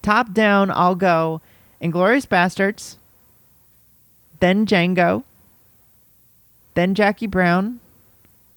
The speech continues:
then Pulp Fiction, then Death Proof, then Hateful Eight,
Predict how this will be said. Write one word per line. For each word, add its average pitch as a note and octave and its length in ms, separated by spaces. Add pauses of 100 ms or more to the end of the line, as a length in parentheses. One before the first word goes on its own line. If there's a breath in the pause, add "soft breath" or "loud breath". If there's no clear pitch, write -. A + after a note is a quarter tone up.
(600)
then E3 160
Pulp G3 320
Fiction, G#3+ 560 (1800)
then G3+ 760 (1080)
Death F#3 340
Proof, - 560 (1300)
then F3+ 180
Hateful G#3 440
Eight, E3+ 480